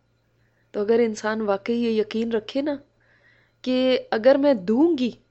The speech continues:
मुझे इससे बेहतर मिलेगा, तो देना मुश्किल नहीं ले-, रहेगा। अपने खाने पीने में, आजकल के दिनों में ख़ास तौर पे,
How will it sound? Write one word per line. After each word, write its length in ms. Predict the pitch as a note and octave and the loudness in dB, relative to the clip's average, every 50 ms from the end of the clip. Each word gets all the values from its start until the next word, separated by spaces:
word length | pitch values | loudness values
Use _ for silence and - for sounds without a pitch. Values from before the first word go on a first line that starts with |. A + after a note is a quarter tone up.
| _ _ | _ _
मुझे 220 | G#3 G#3+ G#3 A#3+ B3 | -6 -4 -2 -2 -2
इससे 240 | A3+ - - B3+ A#3+ | -4 -2 -2 -4 2
बेहतर 400 | G3 G3 G3+ G3 - - C4+ B3+ | 4 4 4 6 6 4 4 4
मिलेगा, 420 | B3 A3+ G3+ F#3+ F3+ - - - - _ _ _ _ _ _ _ _ _ _ _ _ _ _ _ _ _ | 4 2 2 0 -2 -2 -6 -14 -16 _ _ _ _ _ _ _ _ _ _ _ _ _ _ _ _ _
तो 60 | - A#3+ | -10 -6
देना 360 | G#3+ F#3+ A3 A#3 C4 D#4 F4 | -2 2 2 4 4 4 2
मुश्किल 420 | D#4+ C4 A#3+ - - - E4 D4 D4+ | 2 0 0 -2 -2 0 0 2 2
नहीं 100 | D4 C4+ | 2 2
ले-, 200 | A3 G3 F3+ - - | 2 2 0 0 0
रहेगा। 420 | F#3+ F#3 F3+ F3 F3 - - - _ _ _ _ _ _ _ _ _ _ _ _ _ _ _ _ _ _ _ _ _ _ _ _ _ _ _ _ _ _ _ _ _ _ _ _ _ - | -2 -2 -2 -2 -6 -12 -18 -20 _ _ _ _ _ _ _ _ _ _ _ _ _ _ _ _ _ _ _ _ _ _ _ _ _ _ _ _ _ _ _ _ _ _ _ _ _ -16
अपने 240 | G3+ - G#3+ G#3+ G#3 | -10 -6 -6 -6 -6
खाने 360 | - - A3 G3+ G3+ G3+ G3+ | -4 -4 -6 -4 -4 -4 -4
पीने 380 | G3+ - G3+ G#3 G3+ G3+ G3 | -4 -6 -6 -6 -6 -6 -8
में, 180 | F#3+ F#3 F#3+ - _ - | -10 -12 -16 -18 _ -10
आजकल 420 | - G3+ G3+ G#3 G#3 - - A3 G#3 | -6 -4 -2 -2 -4 -4 -4 -4 -2
के 140 | G3+ G#3+ G#3 | -2 -2 -2
दिनों 260 | F#3 G#3 F#3+ G3 G3 | -2 -2 -2 -4 -6
में 120 | F#3+ G3 G3+ | -10 -10 -10
ख़ास 300 | - G3 F#3+ F#3+ - - | -10 -10 -10 -10 -12 -12
तौर 260 | - G3 F#3+ F#3+ - - | -12 -12 -12 -12 -14 -18
पे, 140 | G#3 G3+ | -20 -20